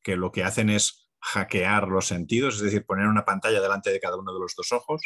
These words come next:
y, y crear un mundo virtual a tu alrededor, de forma que si tú mueves la cabeza, como el dispositivo sabe cuál es tu posición, te muestra una parte de este mundo, eh, virtual que te está, que te está rodeando. Entonces nosotros utilizamos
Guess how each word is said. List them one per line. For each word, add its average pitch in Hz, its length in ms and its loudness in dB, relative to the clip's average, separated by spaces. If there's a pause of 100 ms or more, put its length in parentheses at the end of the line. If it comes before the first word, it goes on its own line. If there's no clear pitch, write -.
(600)
y, 95 760 2
y 92 120 -6
crear 95 420 2
un 98 200 6
mundo 101 500 4
virtual 92 520 0
a 87 80 0
tu 87 120 -4
alrededor, 87 540 0
de 123 60 -8
forma 92 240 -4
que 80 60 -14
si - 120 -8
tú - 100 -20
mueves 87 260 -6
la 85 100 -8
cabeza, 87 420 -6
como 82 220 -10
el 78 260 -14 (380)
dispositivo 98 600 -2
sabe 95 280 0
cuál 92 160 0
es 85 100 -4
tu - 100 -8
posición, 123 500 -2 (260)
te 92 100 0
muestra 104 680 2 (260)
una 95 340 0
parte 101 340 0
de 95 60 0
este 95 180 -2
mundo, 90 320 -4
eh, 87 320 -8
virtual 87 440 -6
que 87 80 -6
te 90 80 -10
está, 78 360 -6
que - 80 -16
te 82 80 -12
está 80 200 -8
rodeando. 76 460 -14
Entonces 90 280 -8
nosotros 98 240 -8
utilizamos 101 720 -4